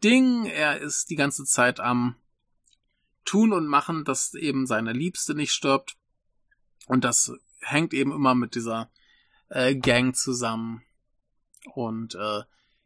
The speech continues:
er versucht dann eben diese Gang so zu manipulieren, dass sie eben Dinge tun, die gut für die Zukunft sind. Und, äh, ja, meistens geht's dann darum, also hier geht's zentral darum, dass der Gangboss, äh, Mikey heißt er,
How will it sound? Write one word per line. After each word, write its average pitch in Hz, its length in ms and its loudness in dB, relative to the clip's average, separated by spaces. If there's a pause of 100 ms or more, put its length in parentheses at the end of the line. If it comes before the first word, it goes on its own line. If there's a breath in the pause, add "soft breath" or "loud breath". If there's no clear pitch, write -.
er - 160 0
versucht 127 460 -2
dann 120 140 0
eben 120 260 -2
diese 120 260 -2
Gang 123 320 2
so 120 180 0
zu - 180 -4
manipulieren, 151 1200 0
dass 135 260 2
sie 123 380 -4
eben 123 380 -4
Dinge 123 280 -2
tun, 143 380 -6
die 139 120 -14
gut - 360 -6 (300)
für - 180 -6
die 135 140 0
Zukunft 135 500 -4
sind. 127 240 -2
Und, 120 320 -8
äh, 117 240 -6 (320)
ja, 123 160 4
meistens 127 480 2
geht's 131 220 -2
dann 123 420 -2
darum, 120 300 0
also 117 180 -2
hier 147 300 0
geht's 139 260 -4
zentral 117 480 -2
darum, 113 300 -2
dass 113 200 -4
der 113 280 -2 (800 soft breath)
Gangboss, 151 920 2
äh, 135 220 -2
Mikey 139 540 0
heißt 131 420 -2
er, 127 240 -2